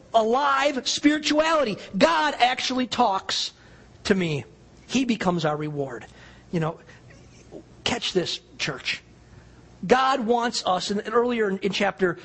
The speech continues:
uh, in Matthew there, it says, God wants us to practice our righteousness. That's what fasting is part of. In such a way that it is noticed by him. That it's for his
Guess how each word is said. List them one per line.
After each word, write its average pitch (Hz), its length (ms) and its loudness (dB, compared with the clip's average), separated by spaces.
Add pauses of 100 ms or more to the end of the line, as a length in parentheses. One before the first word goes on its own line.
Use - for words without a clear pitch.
uh, - 260 -4 (220)
in 190 220 0
Matthew 180 280 0
there, 160 180 0
it 185 100 -2
says, 185 160 0
God 254 280 4
wants 233 220 0
us 220 120 0
to 208 60 2
practice 254 460 2
our 226 180 2
righteousness. 202 800 -2 (220)
That's 185 160 0
what - 140 0
fasting 185 340 -2
is 175 80 -2
part 147 240 -4
of. 170 160 -2 (340)
In 254 140 2
such 302 340 2
a 320 80 2
way 202 460 2 (380)
that 214 120 4
it 214 120 2
is 196 120 0
noticed 226 500 0 (220)
by 190 140 6
him. 170 320 -2 (1300)
That 208 340 2 (100)
it's 233 220 0
for 208 320 4
his 247 560 0